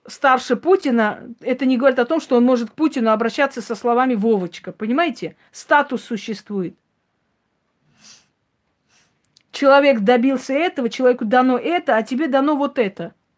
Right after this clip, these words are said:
Значит, будь любезен знать эти рамки обращения. Так вот, если вы хотите поменять свою жизнь,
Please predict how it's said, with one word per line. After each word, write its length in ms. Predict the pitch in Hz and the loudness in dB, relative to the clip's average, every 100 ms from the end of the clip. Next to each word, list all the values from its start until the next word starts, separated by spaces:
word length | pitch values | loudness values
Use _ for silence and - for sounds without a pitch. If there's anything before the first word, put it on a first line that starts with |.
| _ _ | _ _
Значит, 340 | 233 240 233 | -2 -2 -2
будь 240 | 233 359 285 | 0 0 2
любезен 540 | 240 254 202 214 196 | 0 0 -2 -6 -4
знать 440 | 202 262 240 - - | 0 2 2 -2 -6
эти 240 | 214 214 | -6 -2
рамки 480 | 220 220 208 202 196 | 0 0 0 -2 -8
обращения. 920 | - 190 214 214 - 214 185 170 185 _ _ _ _ _ _ _ _ _ _ _ _ _ _ _ _ _ _ _ _ _ _ _ _ _ _ _ _ _ _ _ _ _ _ _ _ _ _ _ _ _ _ _ _ _ _ _ | -6 -6 -4 -6 -6 -6 -4 -8 -14 _ _ _ _ _ _ _ _ _ _ _ _ _ _ _ _ _ _ _ _ _ _ _ _ _ _ _ _ _ _ _ _ _ _ _ _ _ _ _ _ _ _ _ _ _ _ _
Так 220 | 247 240 | -6 -2
вот, 260 | 277 208 - _ _ _ _ _ _ _ _ _ _ _ | 0 0 -2 _ _ _ _ _ _ _ _ _ _ _
если 360 | 226 247 269 254 | -6 -4 -2 -2
вы 340 | 240 214 180 _ _ _ _ _ _ _ _ _ _ _ _ _ _ _ _ _ _ _ _ _ _ _ _ | 0 -4 -6 _ _ _ _ _ _ _ _ _ _ _ _ _ _ _ _ _ _ _ _ _ _ _ _
хотите 800 | - 233 226 311 339 226 180 - - | -8 -8 -4 -4 -4 -6 -6 -8 -10
поменять 440 | 220 214 208 196 | -8 -6 -6 -8
свою 300 | - 220 208 | -8 -8 -8
жизнь, 460 | 190 202 175 170 | -6 -8 -8 -12